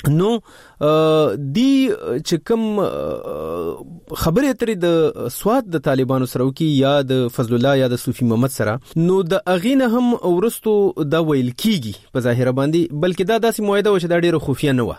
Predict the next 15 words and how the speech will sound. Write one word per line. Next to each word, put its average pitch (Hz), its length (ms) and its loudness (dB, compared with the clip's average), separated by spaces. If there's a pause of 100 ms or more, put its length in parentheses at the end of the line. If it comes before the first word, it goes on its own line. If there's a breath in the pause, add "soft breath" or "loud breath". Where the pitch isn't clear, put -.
(180 loud breath)
د 165 60 0
هغې 220 340 2
وروستو 277 380 0
هم، 247 220 2 (200)
آه، 156 580 4
م، 156 300 -2 (320)
پوځ 233 480 0
به 170 200 -2
دا 190 120 2
الزام 185 400 0
لګو 180 320 2
چې 160 140 -6
کوم 170 180 0
د 139 80 0
پوځ 160 380 0